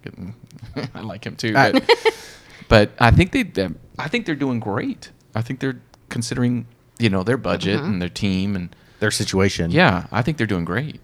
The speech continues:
Speaker 1: I think it's, it's, it's
Speaker 3: You
Speaker 1: amazing.
Speaker 3: think he's good?
Speaker 1: Yeah, uh, it's better than their mess of a year last year.
Speaker 2: Yeah.
Speaker 3: Yeah.
Speaker 2: Or two years ago was even worse.
Speaker 1: Yeah.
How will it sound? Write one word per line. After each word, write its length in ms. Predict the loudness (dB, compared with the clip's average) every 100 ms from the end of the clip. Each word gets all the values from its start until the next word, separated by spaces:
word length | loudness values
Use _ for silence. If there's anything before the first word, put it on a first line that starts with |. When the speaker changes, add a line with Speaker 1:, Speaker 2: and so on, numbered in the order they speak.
| -16
Speaker 1:
I 60 | -10
think 120 | -10
it's, 140 | -10 -14
it's, 220 | -12 -14
it's 140 | -12 -6
Speaker 3:
You 40 |
Speaker 1:
amazing. 260 | -4 -2 -4
Speaker 3:
think 80 | -8
he's 140 | -10
good? 220 | -10 -10 -2
Speaker 1:
Yeah, 340 | 2 2 0 -10 -12 -2
uh, 160 | 0 0
it's 120 | 0
better 220 | 0 2
than 140 | 0 0
their 160 | -2 -4 -16 _ _ _ _ _ -6
mess 540 | -2 -2 2 2 2
of 100 | 2
a 60 | 2
year 240 | 4 4
last 380 | 4 2 -2 -8
year. 120 | -8
Speaker 2:
Yeah. 340 | -6 -4 -4 -4 -8 _ -20
Speaker 3:
Yeah. 120 | -20 -12 -4
Speaker 2:
Or 140 | -2
two 140 | 2 4
years 240 | 4 2
ago 160 | 2 2
was 120 | 2
even 180 | 0 2
worse. 440 | 2 2 0 -4
Speaker 1:
Yeah. 160 | -6